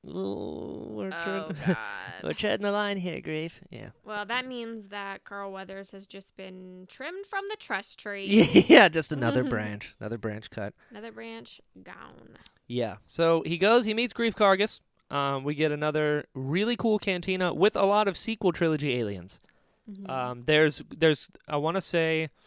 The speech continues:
Speaker 1: there's definitely two, maybe, th-, no, there's definitely three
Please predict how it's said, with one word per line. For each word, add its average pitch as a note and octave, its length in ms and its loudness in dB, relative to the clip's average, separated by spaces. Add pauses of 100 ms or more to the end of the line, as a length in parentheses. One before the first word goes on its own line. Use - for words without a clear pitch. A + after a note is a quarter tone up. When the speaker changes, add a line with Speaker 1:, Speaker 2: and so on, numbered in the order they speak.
(960)
Speaker 1:
there's E3 220 2
definitely A#3+ 540 2
two, F#3+ 460 2 (220)
maybe, E3+ 380 0
th-, - 240 -8
no, G3+ 180 10
there's C#3 160 -4
definitely F3+ 380 4
three C3+ 580 0